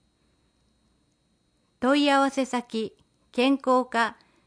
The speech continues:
成人保健担当、二階、二十四番窓口。電話、九三九一一一二。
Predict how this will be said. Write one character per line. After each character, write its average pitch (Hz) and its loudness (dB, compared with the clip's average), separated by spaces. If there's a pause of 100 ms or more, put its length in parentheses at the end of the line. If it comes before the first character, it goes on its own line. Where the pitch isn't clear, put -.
(220)
成 269 2
人 269 0
保 240 -2
健 269 2
担 247 -2
当、 220 -6 (460)
二 208 -2
階、 247 -2 (180)
二 294 2
十 220 0
四 240 0
番 262 4
窓 233 0
口。 160 -12 (640)
電 247 2
話、 220 -2 (360)
九 311 0
三 277 0
九 208 -8 (460)
一 277 -2
一 214 -6
一 247 -6
二。 233 -2